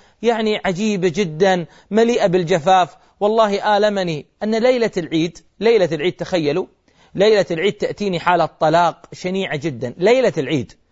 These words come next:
فإذا بي أستفسر، يعني، كيف ليلة العيد يقع حالة طلاق بتشنج لا يعلم أمره إلا الله؟ بل آلمني أشد الألم، أتتني من ضمن حالات الاستشارات يوم العيد، يوم العيد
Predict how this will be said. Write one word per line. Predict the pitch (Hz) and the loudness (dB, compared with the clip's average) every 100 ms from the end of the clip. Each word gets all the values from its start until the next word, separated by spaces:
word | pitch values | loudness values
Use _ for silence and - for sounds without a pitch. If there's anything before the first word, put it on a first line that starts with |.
| _ _ _ _ | _ _ _ _
فإذا | - 226 254 240 | 0 2 4 2
بي | 240 - | 2 -2
أستفسر، | 208 - 233 - 220 175 - _ _ _ | -4 -2 -4 0 -2 -2 -6 _ _ _
يعني، | 202 196 220 214 - - | 0 0 -2 -4 -8 -2
كيف | 247 254 240 | 0 2 2
ليلة | 240 262 247 220 | 2 2 0 -2
العيد | 190 233 233 196 _ _ _ - | -4 -2 -2 -4 _ _ _ 0
يقع | 233 247 233 | 0 2 -2
حالة | - 214 226 214 | 0 0 2 0
طلاق | - 202 214 220 208 202 | 0 0 2 4 2 -2
بتشنج | 180 185 202 180 220 208 190 | -8 -6 -4 -4 -4 -2 -2
لا | 190 | 0
يعلم | 214 196 202 190 | 2 2 0 -2
أمره | 175 185 180 165 | -4 -2 -2 -2
إلا | 175 170 | -2 -2
الله؟ | 165 180 170 _ _ _ - | 0 0 -2 _ _ _ -2
بل | 185 208 | 0 2
آلمني | 226 226 220 220 214 196 180 | 2 4 4 0 -2 -4 -6
أشد | 170 190 175 | -6 -4 -4
الألم، | 170 196 196 190 - _ _ _ | 0 0 0 -2 -12 _ _ _
أتتني | 170 254 - 208 | 0 0 0 -2
من | 196 202 | -2 0
ضمن | 220 190 | -2 0
حالات | 190 202 202 | 0 2 0
الاستشارات | 190 175 - 180 196 185 214 220 - _ _ | -4 -6 -8 -2 0 2 2 -2 -10 _ _
يوم | 175 233 247 202 | 0 2 2 0
العيد، | 175 151 180 143 - - | 0 0 0 -2 -8 -2
يوم | 175 233 202 | 0 2 2
العيد | 170 185 190 | 0 0 0